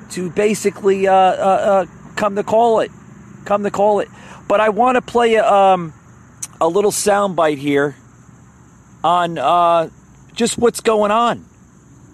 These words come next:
I mean, literally, have we reached the end of white Christian America? Have we?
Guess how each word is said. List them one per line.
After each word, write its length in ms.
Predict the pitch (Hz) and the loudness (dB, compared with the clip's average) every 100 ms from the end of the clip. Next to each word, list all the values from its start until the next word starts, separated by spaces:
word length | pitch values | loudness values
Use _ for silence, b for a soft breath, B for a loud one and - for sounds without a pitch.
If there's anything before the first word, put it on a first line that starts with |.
| - - - - - - - - - - - - - - - - - - - - 359 359 - _ - _ _ _ - _ _ - _ - - | -20 -20 -20 -20 -20 -20 -20 -20 -20 -20 -20 -20 -20 -20 -20 -20 -20 -20 -20 -20 -20 -20 -20 _ -20 _ _ _ -20 _ _ -20 _ -20 -4
I 100 | 165 | -2
mean, 260 | 196 196 165 | 0 0 2
literally, 480 | 247 269 202 113 - B B | 2 4 2 -2 -6 B B
have 260 | 190 165 | -2 -2
we 200 | 151 254 | 0 0
reached 420 | 233 226 247 - 208 | 2 0 0 -2 -2
the 200 | 202 - | -4 -2
end 480 | 220 214 147 113 - B B B - | 0 0 -2 -10 -18 B B B -2
of 220 | 156 143 | -2 -2
white 360 | 160 214 190 | -2 -2 -4
Christian 680 | - - 208 - - 190 180 - | -8 -2 -2 -2 -4 -4 -4 -4
America? 680 | 165 175 202 226 - 92 - - - - - _ _ - - - - | -4 -2 -4 -4 -8 -10 -12 -20 -20 -20 -20 _ _ -20 -20 -20 -14
Have 300 | 110 123 143 | -6 -6 -2
we? 260 | 226 247 | -2 -2